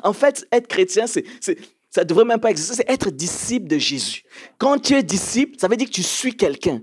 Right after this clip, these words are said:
tu suis Jésus-Christ. Et quand tu suis Jésus-Christ, automatiquement, tu grandis, tu avances et tu te développes. Alors, peu importe où tu en es, encore une fois, cet après-midi, c'est juste dire, Ok,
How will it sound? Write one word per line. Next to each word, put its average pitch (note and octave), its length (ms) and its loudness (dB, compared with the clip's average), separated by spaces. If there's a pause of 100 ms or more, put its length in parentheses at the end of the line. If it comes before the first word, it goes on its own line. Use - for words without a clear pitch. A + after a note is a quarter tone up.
tu G#3 120 -4
suis - 480 -2
Jésus-Christ. D#3 840 -2 (760)
Et A#3+ 80 6
quand D#4 180 4
tu A#3+ 140 0
suis C#4 240 2
Jésus-Christ, A3 560 2 (140)
automatiquement, A#3 960 4 (160)
tu D3+ 140 -6
grandis, E3 580 0 (220)
tu G#3 160 4
avances E3+ 600 -2 (1300)
et F#3 80 8
tu - 120 -2
te A3+ 80 6
développes. E3 560 2 (340)
Alors, F3 440 4 (320)
peu C4 120 6
importe C4 400 2
où C#4 40 4
tu A#3+ 140 2
en F3+ 140 4
es, E3+ 140 6
encore A3 260 4
une G3 100 4
fois, C#3 320 4 (380)
cet A3+ 280 0
après-midi, C4 480 4
c'est A3+ 120 6
juste G#3 220 0
dire, G3+ 140 4
Ok, G3+ 140 2